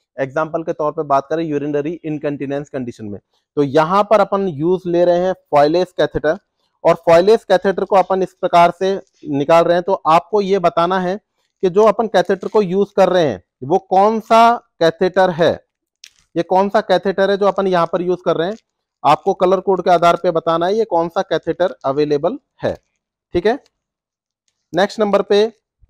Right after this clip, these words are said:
यहाँ पर सबसे पहले अपन को according to the protocol, according to the protocol अपन को urethral meatus को clean करना है,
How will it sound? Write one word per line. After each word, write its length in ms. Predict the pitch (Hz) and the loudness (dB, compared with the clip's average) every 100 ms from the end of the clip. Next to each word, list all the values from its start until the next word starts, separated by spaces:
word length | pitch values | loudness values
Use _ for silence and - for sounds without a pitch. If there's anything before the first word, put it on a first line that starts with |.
| _ _ _ _ _ _ _ _ 139 | _ _ _ _ _ _ _ _ -2
यहाँ 300 | 156 170 196 | 0 2 2
पर 180 | 214 | 2
सबसे 260 | 208 190 208 | 0 -2 -2
पहले 220 | 190 185 | 2 2
अपन 240 | 190 190 185 | 2 0 -2
को 160 | 196 | -2
according 460 | 190 175 180 196 196 | -2 0 0 0 -4
to 60 | |
the 100 | 196 185 | -6 -2
protocol, 460 | 175 170 180 165 185 - _ _ _ _ _ _ _ - | -2 0 2 2 0 -6 _ _ _ _ _ _ _ -14
according 380 | 139 170 190 190 | 0 2 2 0
to 80 | 190 | -2
the 80 | |
protocol 440 | 185 180 185 190 185 | -2 -2 0 0 0
अपन 200 | 170 175 | -2 -4
को 160 | 190 185 | -2 -2
urethral 400 | 165 175 190 190 | -2 -2 -2 -4
meatus 240 | 170 185 | -4 -6
को 100 | 185 | -8
clean 260 | - 170 170 | -2 -2 0
करना 260 | 170 165 | -2 -2
है, 120 | 165 | -4